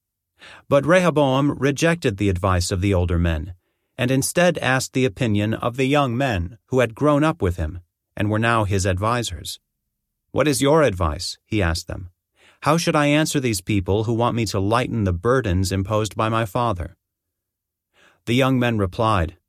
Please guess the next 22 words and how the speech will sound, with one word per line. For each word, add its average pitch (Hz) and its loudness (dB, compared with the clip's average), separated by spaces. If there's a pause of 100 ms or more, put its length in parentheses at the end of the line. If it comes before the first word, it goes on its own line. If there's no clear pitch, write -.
(520)
"This 208 0
is 135 0
what 104 2
you 104 -2
should 92 -2
tell 107 0
those 85 0
complainers 101 -2
who 127 -2
want 120 2
a 95 2
lighter 98 0
burden. 92 -2 (540)
My 147 2
little 160 2
finger 151 0
is 85 0
thicker 117 -2
than 101 0
my 95 0
father's 110 0
waist. 123 -2